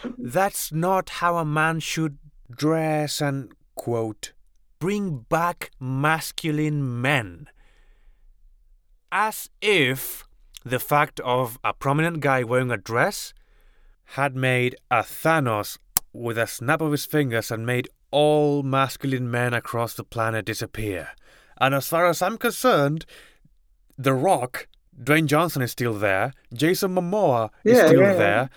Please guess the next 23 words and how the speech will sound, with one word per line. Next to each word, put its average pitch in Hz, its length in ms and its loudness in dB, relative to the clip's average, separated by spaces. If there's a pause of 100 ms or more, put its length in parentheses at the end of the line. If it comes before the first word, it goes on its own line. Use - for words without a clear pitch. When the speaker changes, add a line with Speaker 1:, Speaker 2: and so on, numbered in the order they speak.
(160)
Speaker 2:
Sylvester 156 360 -2
Stallone 214 360 0
is 151 80 -2
still 151 220 2
there. 117 420 0 (580)
Masculine 190 500 -2
men 190 220 0
have 165 240 0
gone 180 400 -4
nowhere. 170 920 0 (340)
So 147 240 -2
the 143 120 0
whole 202 160 0
point 196 280 0
of 127 220 -2
bring 131 220 4
Speaker 1:
Mm-hmm. 113 120 4
Speaker 2:
back 151 320 0
masculine 139 560 -2
men 143 300 0
is 131 160 -8
just - 360 -4 (280)
whiny, 139 800 0